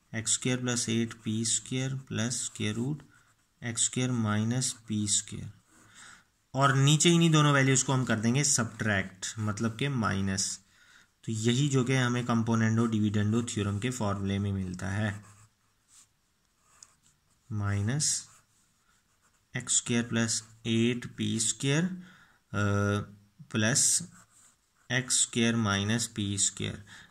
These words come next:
is equal to, अब वन और थ्री को ऊपर प्लस कर देंगे और नीचे माइनस कर देंगे। अब just हमने प्लस को अंदर अप्लाई करना है और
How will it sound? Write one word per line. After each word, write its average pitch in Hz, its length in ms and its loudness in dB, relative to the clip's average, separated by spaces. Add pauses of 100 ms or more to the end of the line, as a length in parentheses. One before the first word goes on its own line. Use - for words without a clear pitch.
(120)
is 135 160 2
equal 135 280 2
to, 120 200 0
अब 135 140 0
वन 143 240 6
और 170 180 4
थ्री 156 200 6
को 160 120 0 (120)
ऊपर 143 320 0
प्लस 143 300 4
कर 165 180 0
देंगे 170 260 2 (140)
और 127 260 0
नीचे 123 440 2 (440)
माइनस 127 400 4
कर 101 160 -2
देंगे। 101 200 -2
अब 135 160 -2
just 170 240 4
हमने 175 180 6
प्लस 160 280 4
को 185 100 0
अंदर 180 180 6
अप्लाई 175 300 6
करना 165 240 4
है 165 60 6
और 175 100 4